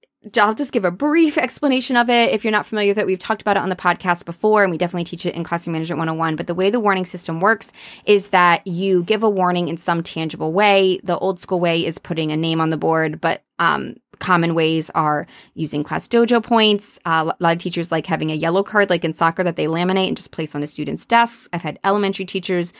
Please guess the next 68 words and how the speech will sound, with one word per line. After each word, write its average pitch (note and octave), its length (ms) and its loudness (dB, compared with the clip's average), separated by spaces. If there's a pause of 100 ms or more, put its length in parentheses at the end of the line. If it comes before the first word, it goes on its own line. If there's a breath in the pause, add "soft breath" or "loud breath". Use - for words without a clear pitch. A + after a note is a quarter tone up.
(280 loud breath)
that E3+ 280 4
kind E3 160 -2
of D#3+ 80 0
have, E3 160 2
like, D#3 200 -2
three E3+ 280 -2
bubbles F#3+ 380 4
on G3 160 4
the G3 80 2
desk F3+ 420 2
laminated F3+ 500 0
that D#3+ 120 -4
they D#3 80 -4
use D#3 380 -2 (260 loud breath)
a D#3 80 -4
little D#3 240 0
dry D#3 200 0
erase D#3 280 0
marker D#3 240 -2
to - 140 -8
pop - 400 -2
it, A3+ 200 2
but A#3 120 0
just D4 180 0
some F#4+ 160 4
type B3+ 240 -2
of G3+ 120 -4
tangible F3 400 -4
way D#3+ 260 0 (220 loud breath)
to - 100 -14
give D#3+ 160 0
a D3+ 60 2
warning. G3 440 2
The F3+ 120 4
warning B3+ 360 2
comes F3+ 260 -4
with D#3+ 160 -4
no G#3 380 4
consequences. - 640 -6
It's D#3+ 140 -14
literally A3+ 420 0
just, F3 480 0 (300 loud breath)
and G3 120 4
you F#3 80 0
tell G3 220 2
the F3+ 80 -2
students D#3 280 -6
this, - 140 -8
you're E3 120 -4
not F#3 160 2
in G3+ 60 -4
trouble F3+ 300 0
at E3 60 2
all E3 160 2
when A#3+ 140 0
you C4 80 -2
get C#4+ 100 0
a C#4+ 60 0
warning. C4+ 340 0
It's F#3 120 -4
just G3 120 -10
a F#3+ 60 -2
way F3 140 -2
to F3 60 -2
say, F3 200 -4
"Hey, G#3 140 0
you're F3+ 300 -2
interrupting," G4+ 840 0